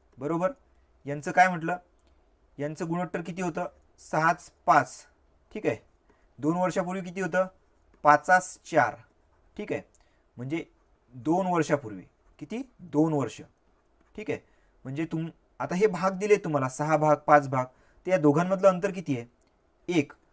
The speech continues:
म्हणजे एक भाग is equal to किती दिले तुम्हाला? दोन वर्ष, बरोबर? एक भाग बरोबर तुम्हाला दोन वर्ष दिलेत. म्हणजे तुम्हाला काय विचारलं?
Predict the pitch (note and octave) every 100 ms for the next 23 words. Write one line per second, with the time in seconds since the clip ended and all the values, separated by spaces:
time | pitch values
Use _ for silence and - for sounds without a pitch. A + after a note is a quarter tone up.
0 | _ - A#2+ C#3+ - D#3 F#3 E3+ D3 D#3+
1 | D#3+ D#3 D#3+ E3+ D#3+ E3 D#3 D#3 D#3+ E3
2 | E3 D#3 E3 - _ _ _ _ _ _
3 | _ A#2 E3+ G3 F3+ D3 D3+ C#3+ _ _
4 | - E3 G#3+ C3+ - _ _ - C#3 E3+
5 | D3+ C#3+ D#3 D3 D3 D#3 E3 D#3+ F#3+ F3+
6 | G#3 G3 E3 D3 A2 F#2+ _ _ _ _
7 | _ - C#3+ D#3+ G#3 G3 G3 G3 G3 F#3+
8 | F#3 E3+